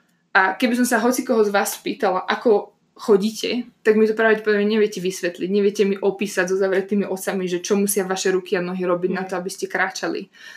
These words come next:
Speaker 1: Pretože sa nad tým nikdy nezamýšľame, pretože to proste ten mozog vie. Lenže po tej porážke on to ako keby úplne zabudne. Takže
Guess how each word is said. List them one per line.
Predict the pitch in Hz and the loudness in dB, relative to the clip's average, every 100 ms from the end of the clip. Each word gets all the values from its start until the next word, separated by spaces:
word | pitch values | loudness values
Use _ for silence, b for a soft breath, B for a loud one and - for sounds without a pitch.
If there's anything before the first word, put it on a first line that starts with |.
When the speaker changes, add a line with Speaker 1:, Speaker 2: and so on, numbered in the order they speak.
| B - | B 0
Speaker 1:
Pretože | 208 226 220 | 2 4 4
sa | 226 | 2
nad | 226 | 0
tým | 240 | 0
nikdy | 240 233 233 | 0 2 2
nezamýšľame, | 262 226 185 - 170 185 | 2 2 0 -4 -8 -8
pretože | 190 190 208 190 | -6 -2 0 -2
to | 196 | -2
proste | 202 202 208 214 | -2 -2 -2 0
ten | 214 202 | 0 0
mozog | 202 202 190 | 2 0 0
vie. | 226 190 - b b b b b | 0 0 -4 b b b b b
Lenže | 208 220 | 4 4
po | 220 | 2
tej | 233 247 | 0 2
porážke | 226 240 233 - 220 | 4 4 2 0 0
on | |
to | 214 | 2
ako | 233 226 220 | 0 0 -2
keby | 240 | -2
úplne | 233 - 240 | -2 0 2
zabudne. | 220 220 233 214 180 - 247 _ b b b | 4 2 2 0 -2 -4 -8 _ b b b
Takže | 208 220 | 2 2